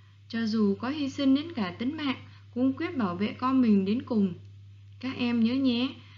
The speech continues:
nhớ phải yêu thương, vâng lời và ngoan ngoãn,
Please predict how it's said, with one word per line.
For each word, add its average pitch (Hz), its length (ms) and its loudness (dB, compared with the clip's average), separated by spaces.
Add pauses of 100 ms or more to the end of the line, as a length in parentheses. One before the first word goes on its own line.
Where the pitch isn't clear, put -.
(120)
nhớ 247 160 2
phải 233 220 -2
yêu 262 300 2
thương, 277 420 -2 (240)
vâng 254 260 4
lời 202 340 4
và 180 180 -6
ngoan 247 300 2
ngoãn, 254 300 -2